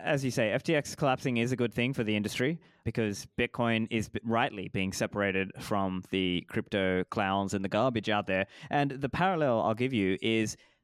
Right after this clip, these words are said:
people used to say similar about Mount Gox back in late twenty thirteen, early twenty fourteen, when they were going down, people saying, "Oh no,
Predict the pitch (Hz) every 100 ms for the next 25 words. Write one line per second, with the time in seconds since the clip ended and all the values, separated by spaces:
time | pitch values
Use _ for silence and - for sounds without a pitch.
0 | _ - 170 180 185 180 - 120 147 180
1 | - 175 170 151 135 110 113 113 107 107
2 | 104 - 101 90 - - - _ 135 120
3 | - 127 113 113 - 120 131 - 127 117
4 | 117 117 113 101 117 113 127 113 120 110
5 | 117 110 107 104 120 143 147 143 139 139
6 | 135 131 120 120 113 120 127 127 127 127